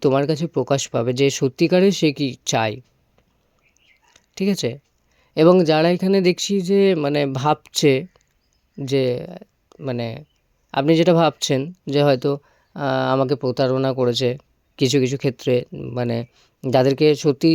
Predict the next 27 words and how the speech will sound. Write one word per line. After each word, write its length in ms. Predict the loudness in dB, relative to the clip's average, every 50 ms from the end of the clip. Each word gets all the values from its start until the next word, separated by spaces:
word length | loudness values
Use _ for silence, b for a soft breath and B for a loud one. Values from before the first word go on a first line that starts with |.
| 2 0
আহ, 280 | 0 0 0 0 0 0
তাদের 300 | 0 0 0 2 2 0
ভালোবাসার 420 | 2 2 2 2 2 0 0 -2
মানুষ 280 | -2 -2 -2 -4 -4 -6
প্রতারণা 420 | -6 -2 -2 0 0 0 0 0
করেনি, 340 | 0 2 2 2 2 2 2
কিন্তু 200 | 0 0 2 2
এটা 180 | 2 4 4 2
আপনার 260 | 2 2 0 -2 0
ভাবনা 400 | 0 0 0 0 2 2 0 0
চিন্তা। 420 | 0 0 -2 -2 -2 -2 -4 -6 -6 _ _ _ _ _ _ _ _ _ -2
তো 40 | -2 0
সেক্ষেত্রে 600 | 2 4 2 4 4 2 0 0 2 4 4 4
বলছে 440 | 6 6 4 4 2 0 -4 -6 -6 -6 -8 -10 _ _ _ _ _ _ _ _ _ _ _ _ -6
মহাবিশ্ব 580 | -2 0 0 2 2 0 0 -2 -2 -2 -2 -2
যে 240 | 0 0 -2 -2 -2 b b b b b b b
সব 200 | -2 0 0 0 2
কিছু 220 | 0 -2 0 2 4 4 4 4 2 -2
যেমন 340 | 0 2 2 4 4 4 4
মনে 240 | 4 4 4 4 2
হচ্ছে 220 | 0 0 -2 -2 -2
আপনার 260 | -2 -2 0 -2 -2
তেমন 280 | 0 0 0 0 0 -2
কিন্তু 280 | -2 -4 -4 -2 -2 -2 -2
নয়, 480 | 0 0 0 0 0 0 -2 -4 -8 -12 _ _ _ _ _ _ _ _ _ _ _ _ _ _ _ _ _ -2
ঠিক 100 | 0 0
আছে? 300 | 0 0 -2 -6 -8